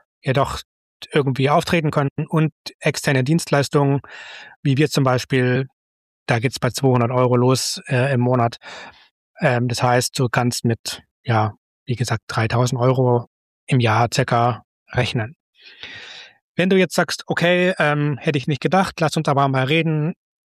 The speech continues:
was wir da tun können, wie du deine eigene Website erstellen kannst, äh, und viel davon selber machen kannst oder allgemein Fragen hast“, dann schreib mir das gerne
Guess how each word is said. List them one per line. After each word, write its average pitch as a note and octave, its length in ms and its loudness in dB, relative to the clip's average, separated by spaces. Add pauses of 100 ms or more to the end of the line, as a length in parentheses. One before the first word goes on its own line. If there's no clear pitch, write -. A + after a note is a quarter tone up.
was C3+ 220 -2
wir C3+ 80 0
da B2 80 0
tun G#3 200 2
können, D#3+ 560 2 (180)
wie D#3+ 320 0
du D3+ 120 2
deine C#3 180 0
eigene C#3 300 2
Website C3+ 360 0
erstellen C3 400 0
kannst, - 520 -2
äh, B2 340 -2
und C3+ 240 -6
viel D#3 200 2
davon C3 320 0
selber F3+ 240 4
machen D3+ 240 -2
kannst C3+ 340 0 (480)
oder A3+ 280 4
allgemein F#3 300 2
Fragen C#3 340 0
hast“, B2+ 220 -2
dann B2+ 320 -2
schreib C#3+ 300 -2
mir D#3+ 100 2
das C#3 180 0
gerne B2 380 0